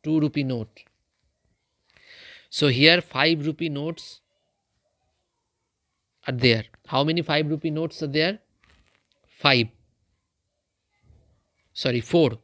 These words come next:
You can count four. One, two, three, and four. So total denominations four into five. So rupees twenty. Similarly, question number B.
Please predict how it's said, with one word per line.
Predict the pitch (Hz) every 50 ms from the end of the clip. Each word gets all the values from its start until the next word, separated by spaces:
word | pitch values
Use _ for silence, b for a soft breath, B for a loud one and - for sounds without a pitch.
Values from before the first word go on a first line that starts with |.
| _ _ _ _ _ _ _ _ _ _ _ _ _ _ _ _ _ -
You | 135 127
can | - 143 139 -
count | 151 147 139 120 117 113 - _
four. | _ - - 160 156 139 117 113 117 -
One, | 123 127 131 139 139 143 143 151 160 _ _ _ _ _ _ - _ -
two, | - 139 139 139 139 143 147 - _ _ _ _ _ _ _ _ _ -
three, | - - 143 143 143 143 147 - - -
and | 127 123 -
four. | - - 160 143 120 110 - _ _ _ _ _ _ _ _ _ _ _ _ _ _ _ _ _ _ _ _ _ _ _ _ _ _ _ _ _ _ _ _ _ _ _ _ _ _ _ _ _ _ _ _ _ _ _ _ _
So | - - 143
total | 127 - 147 - 170 160
denominations | 156 165 170 170 170 165 160 - 170 170 196 190 - - _ -
four | 151 156 170 165
into | 160 160 156 143 - 147
five. | - - 160 156 156 123 113 - _ _ _ _ _ _ _ _
So | - - 123
rupees | 120 113 - 135 127
twenty. | - 139 131 127 120 - 113 113 - _ _ _ _ _ _ _ _ _ _ _ _ _ _ _ _ _ _ _ _ _ _ _ _ _ _ _ B B B B B B B B
Similarly, | B - 151 151 160 156 156 156 151
question | - 156 147 - 160 156
number | 156 156 156 156 143
B. | 123 120 147 139 123 104 101